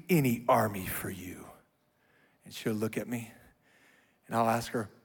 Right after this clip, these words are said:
"What will your Prince Charming do?" She'll go, "Swim any ocean for me, climb mountain for me, defeat army for me." But what are we doing? What am I doing?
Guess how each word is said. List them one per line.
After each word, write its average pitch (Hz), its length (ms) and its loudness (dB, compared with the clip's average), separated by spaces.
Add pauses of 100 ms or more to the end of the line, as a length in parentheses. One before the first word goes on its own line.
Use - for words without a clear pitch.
"What 175 400 6
will 139 160 2
your 131 180 0
Prince 120 300 0
Charming 113 480 0
do?" 110 240 -2 (540)
She'll - 180 -6
go, 120 200 0 (720)
"Swim - 380 -2
any 160 280 0
ocean - 500 0 (140)
for - 100 -12
me, - 280 -16 (1080)
climb 135 240 0
mountain 135 420 -4
for 180 100 -6
me, 202 180 -4 (840)
defeat - 340 -6
army 147 300 0
for - 160 -12
me." - 180 -12 (1600)
But 151 80 -6
what 156 140 2
are 180 60 4
we 151 120 2
doing? 101 360 -4 (360)
What 170 120 -8
am 151 80 -10
I 135 60 -8
doing? 104 280 -14